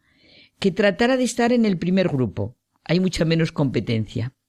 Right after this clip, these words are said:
Es muy gráfico esto que hemos visto, pero nosotros nos vamos a centrar en la experiencia de Víctor Frank y en la de Lewis.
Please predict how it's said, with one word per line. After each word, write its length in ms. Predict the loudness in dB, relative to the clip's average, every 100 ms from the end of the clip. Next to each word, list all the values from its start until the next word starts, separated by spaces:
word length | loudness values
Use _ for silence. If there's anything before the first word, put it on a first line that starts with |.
| _ _ _ _ _ _ _ _ _ _ _ _ _ _
Es 180 | -2 2
muy 140 | 0
gráfico 640 | 2 0 -2 -4 -2 -4 -8 _ _ _ _ _ _ _ _ _ _
esto 240 | -6 -6
que 80 | -4
hemos 180 | -2 -2
visto, 320 | -4 -6 -12 -20 _ _ -20 _ _
pero 400 | 2 2 0 _ _ _ _ _
nosotros 440 | -2 0 0 -2 0
nos 60 |
vamos 280 | 0 0 0
a 80 | -2
centrar 480 | 0 -2 0 -2 -2 0
en 100 | 2
la 80 |
experiencia 640 | 0 0 -2 0 0 0 0
de 100 | 0
Víctor 380 | -2 -4 -6
Frank 400 | -4 -2 0 -2 -6 _ _ _
y 140 | -2
en 140 | 2 4
la 80 | 4
de 100 | 4
Lewis. 600 | 2 0 -2 -6 -14